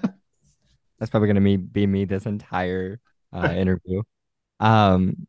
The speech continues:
Speaker 1: so what is the story behind the five oh twos? Like, how did you guys become, become the five oh twos? Like, where'd the name come from? How did you guys meet?
Speaker 2: Um, well, the name came from my childhood address, um,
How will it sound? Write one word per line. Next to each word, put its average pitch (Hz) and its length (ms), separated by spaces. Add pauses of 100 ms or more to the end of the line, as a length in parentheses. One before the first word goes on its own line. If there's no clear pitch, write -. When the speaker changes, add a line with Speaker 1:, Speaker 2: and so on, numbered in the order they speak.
(100)
Speaker 1:
so 156 280
what 143 340
is 349 220
the 143 140
story 107 500
behind 95 340
the 90 60
five 92 180
oh 92 80
twos? 90 300
Like, 95 200
how 139 200
did 165 160
you 151 80
guys 117 340 (300)
become, 101 800 (600)
become 117 380
the 143 80
five 95 220
oh 92 80
twos? 92 200
Like, 95 120
where'd 123 180
the 139 80
name 101 300
come 92 240
from? 90 200
How 107 140
did 113 80
you 110 60
guys 98 240
meet? 90 340 (840)
Speaker 2:
Um, 160 360
well, 151 280
the 143 160
name 196 260
came 156 320
from 139 220
my 123 160
childhood 117 480
address, 104 720 (400)
um, 107 600